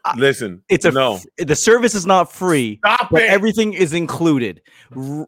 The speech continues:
Speaker 1: uh, Raya, the last, whatever that is, or the one that I'm supposed to buy for my wife 'cause she, uh,
Speaker 2: It's just
Speaker 1: whatever.
Speaker 2: an extra charge. It's an extra charge, bro. It's not free. It's an extra charge.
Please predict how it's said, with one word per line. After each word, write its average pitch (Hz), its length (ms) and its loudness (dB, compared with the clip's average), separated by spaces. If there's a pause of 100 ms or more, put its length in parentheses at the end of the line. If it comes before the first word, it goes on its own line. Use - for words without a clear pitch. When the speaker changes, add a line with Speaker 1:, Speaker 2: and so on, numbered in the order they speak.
(120)
Speaker 1:
uh, 143 220 4
Raya, 220 760 4 (180)
the 156 180 0
last, 165 540 0 (680)
whatever 147 360 -2
that 131 200 -4
is, 117 320 -6
or 127 180 -6
the 139 80 -4
one 151 160 0
that 147 80 0
I'm 139 60 -2
supposed 143 280 -2
to 139 80 -2
buy 127 260 0
for 135 100 -8
my 120 140 -2
wife 113 400 -4 (100)
'cause 107 300 -8
she, 107 340 -10
uh, 98 60 -10 (140)
Speaker 2:
It's 160 120 -4
just 208 140 -2
Speaker 1:
whatever. 214 200 0
Speaker 2:
an 196 60 0
extra 208 240 -6
charge. 151 520 0 (260)
It's 160 120 -8
an 240 100 0
extra 240 300 -2
charge, 190 400 0
bro. 165 260 -4 (200)
It's 185 220 -6
not 262 340 0
free. 262 400 -2 (400)
It's 196 220 -8
an 226 220 -6
extra 262 440 -4
charge. 185 600 -4